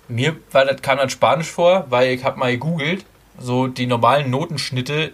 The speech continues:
überall mit Dezimalzahlen. Und da ist achtzig Prozent eigentlich eine zwei null.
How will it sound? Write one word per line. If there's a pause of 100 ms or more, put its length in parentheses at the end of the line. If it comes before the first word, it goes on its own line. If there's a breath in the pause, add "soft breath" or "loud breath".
(120)
überall
mit (140)
Dezimalzahlen. (520 soft breath)
Und
da
ist (540)
achtzig
Prozent
eigentlich
eine
zwei
null.